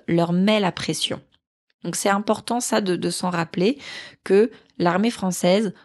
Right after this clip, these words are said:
dans certains cas, a mis la pression à certains Algériens pour qu'ils rejoignent le camp français dans la lutte armée. En plus de ces trois, euh, camps, donc les membres du F L N,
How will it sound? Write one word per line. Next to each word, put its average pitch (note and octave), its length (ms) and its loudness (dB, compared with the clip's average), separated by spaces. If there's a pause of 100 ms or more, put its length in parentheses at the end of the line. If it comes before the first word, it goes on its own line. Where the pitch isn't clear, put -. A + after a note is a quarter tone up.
(100)
dans F3 180 2
certains G3 440 -2
cas, F3+ 300 0 (340)
a G3+ 220 2
mis G3+ 240 2
la G#3 140 2
pression F3+ 580 -4
à - 140 -2
certains B3 480 -2
Algériens F3+ 600 0 (320)
pour - 220 -6
qu'ils A3 200 4
rejoignent G3 800 4
le G#3 260 2
camp A3+ 200 -4
français F#3+ 640 -2 (100)
dans F3+ 220 2
la F3 140 2
lutte F#3 220 0
armée. E3 320 -4 (1080)
En D4+ 180 4
plus C#4+ 460 2 (340)
de F#3 220 0
ces D#3+ 300 -2
trois, F3+ 520 2 (300)
euh, F3 220 -6 (180)
camps, D4+ 240 2 (220)
donc F3+ 240 -8
les F3 200 2
membres F#3 360 2
du E3 220 2
F - 140 -8
L E3 140 4
N, F3 360 0